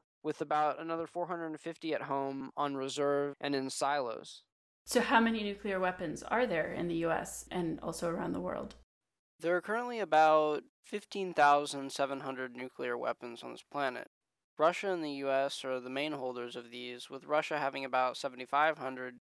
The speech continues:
Speaker 1: and the U S having about seventy-two hundred. Other important nuclear states to note are China, Israel, the U K, North Korea, France, India, and Pakistan.
Speaker 2: Okay,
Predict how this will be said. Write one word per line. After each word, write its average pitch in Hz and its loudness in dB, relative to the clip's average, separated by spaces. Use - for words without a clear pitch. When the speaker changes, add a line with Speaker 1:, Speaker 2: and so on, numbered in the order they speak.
Speaker 1:
and 143 -4
the 139 -4
U 143 0
S 135 2
having 131 -4
about 127 0
seventy-two 127 -6
hundred. - -10
Other 196 2
important 160 -2
nuclear 135 -4
states 131 -8
to 135 -12
note 127 -4
are 127 -4
China, 147 -2
Israel, 131 -6
the 135 -12
U 139 -8
K, 135 -6
North 139 -4
Korea, 131 -4
France, 135 -4
India, 135 -6
and 131 -16
Pakistan. - -2
Speaker 2:
Okay, 214 2